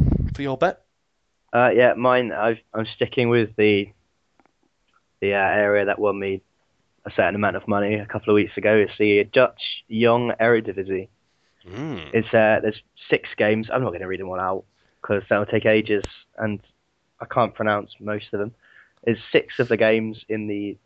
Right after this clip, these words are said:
Speaker 2: Dutch Youth League, and they're all to go over three point five goals, and ten pound will return four hundred and eleven pound.
Speaker 1: Yeah, just remind us again on that story in case people haven't heard it on one of the previous podcasts, Tom. You,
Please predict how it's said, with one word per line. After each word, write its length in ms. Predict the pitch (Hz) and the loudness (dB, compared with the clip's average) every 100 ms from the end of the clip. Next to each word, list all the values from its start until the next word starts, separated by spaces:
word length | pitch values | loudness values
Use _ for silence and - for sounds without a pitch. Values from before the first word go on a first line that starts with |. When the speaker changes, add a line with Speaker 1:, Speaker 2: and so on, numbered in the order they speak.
| _ _ _ _ _ _ - | _ _ _ _ _ _ 0
Speaker 2:
Dutch 280 | 104 - - | 0 2 0
Youth 180 | 113 113 | -2 2
League, 340 | 113 113 - - | 2 2 0 -6
and 240 | 98 101 - | -6 -6 -4
they're 200 | 98 104 - | 0 0 0
all 320 | 98 131 127 | 2 4 4
to 140 | - | 0
go 360 | 117 110 107 107 | 2 4 4 2
over 300 | 107 110 110 | 2 2 0
three 240 | - 113 107 | -4 -2 -2
point 240 | 107 98 | -2 -6
five 300 | - 104 101 | 0 0 2
goals, 460 | - 113 117 117 - _ _ _ _ _ _ | 2 4 4 0 -10 _ _ _ _ _ _
and 240 | 98 95 - - | -6 -6 -12 -2
ten 220 | 123 110 | 0 2
pound 380 | 117 107 107 101 | 2 0 0 -2
will 180 | 107 104 | -2 -2
return 540 | 101 - 101 98 95 - - | -2 0 0 0 -6 -16 -2
four 140 | 120 | 2
hundred 220 | 110 107 107 | 2 0 -2
and 100 | 101 | 0
eleven 300 | 101 95 95 | 0 -2 -8
pound. 340 | 95 95 98 _ _ _ _ - - - - - | -8 -10 -16 _ _ _ _ -20 -20 -20 -18 -2
Speaker 1:
Yeah, 160 | 160 | 0
just 200 | - 190 | 0 -4
remind 320 | 180 156 151 | 0 2 2
us 100 | 147 | 0
again 280 | 123 135 120 | -4 0 0
on 80 | 110 | 0
that 160 | 117 113 | -4 -4
story 320 | - 117 104 | -2 -2 -4
in 60 | |
case 220 | - 113 - | -4 -6 -4
people 340 | 123 117 110 | -8 -6 -2
haven't 220 | 117 107 | -2 -2
heard 280 | 104 113 104 | -2 -2 0
it 80 | 98 | -4
on 120 | 104 | -4
one 100 | 107 | -6
of 40 | |
the 60 | 98 | -6
previous 360 | - 110 98 - | -6 -6 -6 -6
podcasts, 800 | - 107 - 92 - - - | -4 -4 -4 -4 -4 -2 -2
Tom. 340 | - 104 92 85 | 0 -2 -2 -6
You, 220 | 107 110 | -4 -4